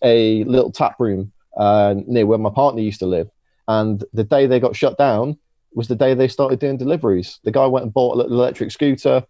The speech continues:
and he was doing, um, one-hour deliveries in the local area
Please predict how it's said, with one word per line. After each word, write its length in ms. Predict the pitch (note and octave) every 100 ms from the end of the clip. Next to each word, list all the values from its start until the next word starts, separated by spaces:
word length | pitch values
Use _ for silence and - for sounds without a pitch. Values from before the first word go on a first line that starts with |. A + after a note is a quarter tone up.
| _ _
and 200 | - A#2+
he 100 | B2
was 120 | A#2+ A2
doing, 480 | C3+ B2 A#2 A2+ -
um, 560 | A#2+ A2+ A2+ A2 G#2+ A2
one-hour 420 | A#2 C3+ C#3 B2
deliveries 600 | A#2+ A#2+ A2 G2+ F#2 F2+ -
in 60 | G#2+
the 60 |
local 300 | G#2+ G2+ G#2+
area 300 | G#2+ F#2+ F2+